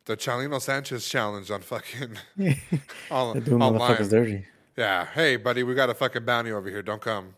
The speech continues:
Speaker 1: "Oh, I'm gonna play Warzone today." "Hey, we're gonna fucking put," that's Hitman money, fam. That is Hitman money. <laughs> You
Speaker 2: This
Speaker 1: could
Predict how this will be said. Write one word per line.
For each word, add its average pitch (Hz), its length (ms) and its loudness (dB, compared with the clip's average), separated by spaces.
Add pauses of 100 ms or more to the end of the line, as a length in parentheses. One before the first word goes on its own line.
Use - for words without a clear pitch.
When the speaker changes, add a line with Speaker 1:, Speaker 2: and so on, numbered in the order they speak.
Speaker 1:
"Oh, 226 180 0
I'm 233 60 -4
gonna 247 100 -8
play 226 120 0
Warzone 196 340 -2
today." 104 200 -6
"Hey, 123 300 2
we're 120 140 -4
gonna 117 160 -6
fucking 113 320 -2
put," 113 240 0 (280)
that's 285 220 4
Hitman 277 440 8
money, 113 200 -6
fam. 110 400 -4 (880)
That 233 240 12
is 254 160 2
Hitman 180 360 0
money. 101 280 -8 (220)
<laughs> - 200 -6
You 233 200 6 (160)
Speaker 2:
This 277 240 8
Speaker 1:
could 175 80 0